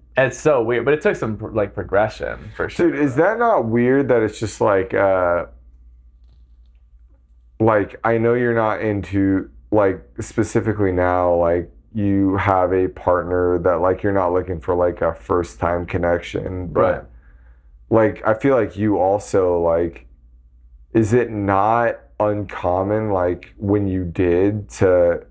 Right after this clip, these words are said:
Speaker 2: like, just be able to gain, like, a really solid connection for, like, a, a fairly new thing?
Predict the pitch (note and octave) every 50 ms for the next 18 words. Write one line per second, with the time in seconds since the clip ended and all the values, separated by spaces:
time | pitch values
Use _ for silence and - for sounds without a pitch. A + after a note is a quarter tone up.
0 | _ - - - - - G#2 G2 F#2 F#2 F2 F2+ F#2+ F#2+ - G#2+ G2+ F#2 - -
1 | - - _ _ _ - - - _ _ - _ - _ - _ _ _ A#2 A#2
2 | B2+ B2+ C3+ D3 C#3+ - B2+ A2+ G2 F2+ E2 - - G2+ F#2+ G2 G#2 A2 A#2 A#2+
3 | A#2+ A#2 G#2 F#2 F#2 - F#2 F2+ F2 F#2 F#2 G2 G#2 G#2+ G2+ - - - - -
4 | E2+ E2 E2+ F#2 F#2+ G2 F#2+ F#2 - - G2+ F2 F2 E2+ E2+ - - - A2 G#2
5 | G#2+ A2+ A#2+ A#2+ A#2 - G#2+ F#2 F#2+ F#2+ F#2 - F2+ F2+ F2+ F2+ F2 E2+ - -
6 | - - - - - - _ - A2 G#2 - - - G2+ F#2+ F#2+ G2 F#2+ G2 G2
7 | F#2+ F#2+ F#2+ F#2+ F2 - - F2 F2 F2+ G2 A2+ A#2+